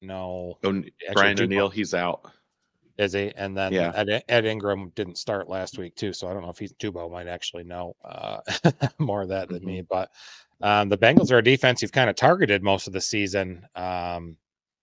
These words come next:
Speaker 1: you know, for rushing production. But the last two weeks, they held Jacksonville and Indianapolis, thirty-two rush for ninety yards. That's two point eight a carry the past two games. So maybe they figured some stuff out.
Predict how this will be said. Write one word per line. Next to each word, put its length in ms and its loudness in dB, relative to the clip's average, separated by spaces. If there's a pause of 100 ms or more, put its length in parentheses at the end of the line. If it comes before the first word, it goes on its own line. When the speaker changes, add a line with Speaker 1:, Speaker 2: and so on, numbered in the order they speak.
(280)
Speaker 1:
you 80 -6
know, 120 -2
for 140 -6
rushing 360 2
production. 480 -2
But 120 -6
the 80 -6
last 300 2
two 140 2
weeks, 340 -4
they 160 -6
held 180 -6
Jacksonville 580 -4
and 60 -8
Indianapolis, 840 -8 (460)
thirty-two 400 0
rush 260 2
for 160 -8
ninety 320 -4
yards. 400 -2
That's 180 -12
two 140 -10
point 320 -10
eight 160 -8
a 60 -12
carry 440 -8 (560)
the 80 -6
past 380 -6
two 140 -10
games. 400 -10
So 160 -6
maybe 260 -4
they 140 -2
figured 340 -6
some 160 -12
stuff 340 -8
out. 240 -2